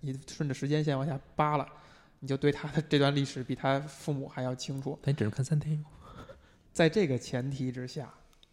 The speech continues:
Speaker 2: 你真的了解这个人吗？你能跟他成为朋友吗？
Speaker 1: 就是我们想哈，就是在没有这些东西之前，没有朋友圈儿，没有这个那个之前、微博之前，我们认识一个人以后，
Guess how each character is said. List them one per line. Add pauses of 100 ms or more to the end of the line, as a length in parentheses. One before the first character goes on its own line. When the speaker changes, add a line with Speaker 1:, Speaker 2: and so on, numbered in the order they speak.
(120)
Speaker 2:
你
真
的
了
解
这
个
人
吗？ (280)
你
能
跟
他
成
为
朋
友
吗？ (160)
Speaker 1:
就
是
我
们
想
哈， (400)
就
是 (680)
在
没
有
这
些
东
西
之
前，
没
有
朋
友
圈
儿， (180)
没
有 (240)
这
个
那
个
之
前、
微
博
之
前， (240)
我
们
认
识
一
个
人
以
后，